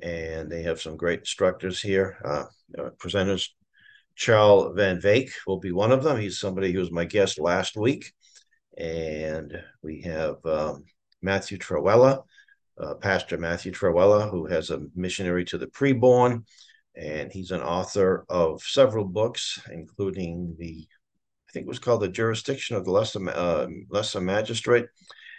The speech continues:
Anyway, he's a great guy, and he'll be, uh,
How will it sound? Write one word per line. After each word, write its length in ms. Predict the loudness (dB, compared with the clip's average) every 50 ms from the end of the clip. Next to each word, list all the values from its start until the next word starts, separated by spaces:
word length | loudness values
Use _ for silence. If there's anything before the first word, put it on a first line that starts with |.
| 4
Anyway, 340 | 4 6 8 8 6 6 6
he's 160 | 4 2 0
a 60 | 0 2
great 260 | 2 2 2 2 4
guy, 280 | 4 4 6 6 4
and 180 | 4 2 0 -6 _ _ _ _ _ _ _ _ _ _ _ -6
he'll 100 | -4 -4
be, 240 | -4 -4 -6 -4
uh, 240 | -4 -2 -2 -2 -2